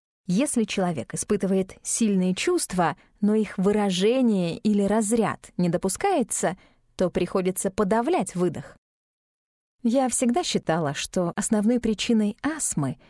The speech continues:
является то, что человеку не дали вовремя поплакать. В свою очередь, астма может активироваться сильным плачем,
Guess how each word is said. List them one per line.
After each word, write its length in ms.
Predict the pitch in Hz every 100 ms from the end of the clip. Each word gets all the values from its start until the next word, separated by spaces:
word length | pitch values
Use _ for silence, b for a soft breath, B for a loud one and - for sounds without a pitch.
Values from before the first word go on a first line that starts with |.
| b
является 560 | 208 233 247 226 - 233
то, 200 | 330 339
что 200 | - 170
человеку 540 | - 214 240 311 -
не 120 | 190
дали 280 | 196 240 202
вовремя 480 | 185 202 208 190 185
поплакать. 840 | 208 208 175 180 - - - - _ _ _ _
В 80 | -
свою 300 | 196 208 214
очередь, 480 | 240 - 208 190 -
астма 460 | 277 330 - 180 160
может 380 | 208 240 240 -
активироваться 920 | 226 - 233 202 269 294 185 - 180
сильным 480 | - 254 240 240 254
плачем, 560 | 294 285 196 - 156